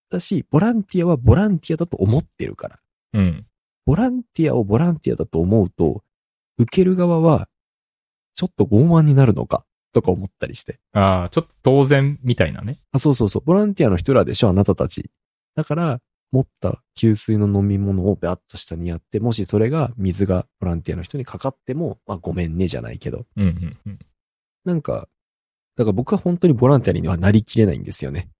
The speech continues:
Speaker 2: うん。なるほどね。<laughs> まあ、役割がね、確定しちゃうと、そういうこ-、こう、考えにも影響があるというかね。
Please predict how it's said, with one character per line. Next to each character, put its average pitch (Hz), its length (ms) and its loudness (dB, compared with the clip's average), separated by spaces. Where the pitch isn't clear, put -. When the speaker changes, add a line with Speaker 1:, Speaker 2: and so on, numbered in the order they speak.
Speaker 2:
う 92 60 -4
ん。 87 320 -8
な 90 160 -4
る 87 60 -4
ほ 90 120 -8
ど 90 120 -2
ね。 117 240 -6
<laughs> - 560 -8
ま 110 80 2
あ、 - 20 4
役 120 260 2
割 208 200 6
が 82 120 2
ね、 95 120 -2
確 - 280 -6
定 147 200 -4
し - 80 -20
ち - 120 -8
ゃ 127 60 -2
う 123 60 -6
と、 117 300 -10
そ 123 180 -4
う 123 60 -4
い 120 200 -2
う 120 60 -8
こ-、 - 180 -4
こ 95 500 -6
う、 - 40 -20
考 113 360 2
え 92 80 0
に 67 120 -8
も 78 180 -16
影 87 180 -2
響 85 240 -2
が 85 120 -6
あ 80 60 -8
る - 80 -14
と - 120 -20
い - 20 -20
う - 40 -20
か - 120 -18
ね。 95 220 -10